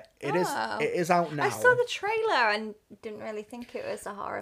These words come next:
Speaker 2: film.
Speaker 1: People have been saying that the film should, like, come on with, like, a full-on warning, 'cause they went into it and w-, were just not prepared for the subject matter.
Speaker 2: Oh, okay.
Speaker 1: Uh, so, and I don't know what that subject matter is. Like, I, I don't know, but yeah,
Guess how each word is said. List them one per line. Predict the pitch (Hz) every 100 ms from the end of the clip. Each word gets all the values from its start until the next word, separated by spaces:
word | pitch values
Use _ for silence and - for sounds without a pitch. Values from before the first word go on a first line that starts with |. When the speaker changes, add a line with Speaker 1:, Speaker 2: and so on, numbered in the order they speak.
| -
Speaker 2:
film. | - 107 -
Speaker 1:
People | 190 190 165
have | 147
been | 156
saying | 135 156 151 135
that | 127
the | 123
film | - 135 127
should, | 127
like, | 123 110
come | - 131
on | 120
with, | 117
like, | 113 -
a | 113
full-on | - 143 131 123 117
warning, | 120 131 151 160
'cause | - 131 -
they | 135
went | 160 156
into | 170 170 127
it | 107 73 - _ _ -
and | 147 139 131 135
w-, | 135 139 _ _ _ _
were | 147 147
just | 127 151 131
not | 139 127 -
prepared | 120 123 127 123
for | 120
the | 123
subject | 131 139 135
matter. | 127 123 147 156 _ _ -
Speaker 2:
Oh, | - 415 427 427
okay. | 254 233 135 135 123
Speaker 1:
Uh, |
so, | - 147 135
and | - 147
I | 156
don't | 160 175
know | 165
what | 156
that | 151
subject | - 139 143
matter | 139 127 135 113
is. | 101 -
Like, | 117 117 -
I, | 131 123 - _ - -
I | 131
don't | 131 120
know, | 110 117 127
but | - 127 113 _ _ _ _ -
yeah, | 151 131